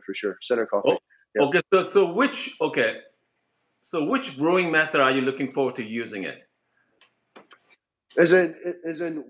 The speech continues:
Speaker 1: what brew method do, do I want to use in the
Speaker 2: Yeah,
Speaker 1: future?
Speaker 2: want to use, since you don't have right
Speaker 1: Uh,
Speaker 2: now. What? The April?
Speaker 1: uh,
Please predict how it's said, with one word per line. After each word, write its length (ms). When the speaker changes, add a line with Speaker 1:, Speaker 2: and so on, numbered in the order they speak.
Speaker 1:
what 320
brew 140
method 400
do, 260
do 140
I 120
want 400
to 80
use 460
in 80
the 60
Speaker 2:
Yeah, 120
Speaker 1:
future? 120
Speaker 2:
want 200
to 80
use, 460
since 260
you 120
don't 160
have 160
right 180
Speaker 1:
Uh, 260
Speaker 2:
now. 60
What? 340
The 180
April? 460
Speaker 1:
uh, 40